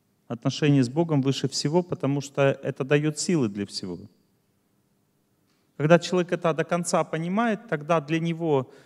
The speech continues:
м, возможность иметь хорошую квартиру, ну, как бы телку себе такую классную,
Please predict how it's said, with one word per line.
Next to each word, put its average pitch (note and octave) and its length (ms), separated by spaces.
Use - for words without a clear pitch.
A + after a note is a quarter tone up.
м, B2 380
возможность D3+ 720
иметь D#3 260
хорошую D3+ 460
квартиру, D#3+ 840
ну, C3+ 160
как A#2 240
бы A2+ 160
телку D#3+ 600
себе B2 340
такую A#2+ 320
классную, A2 600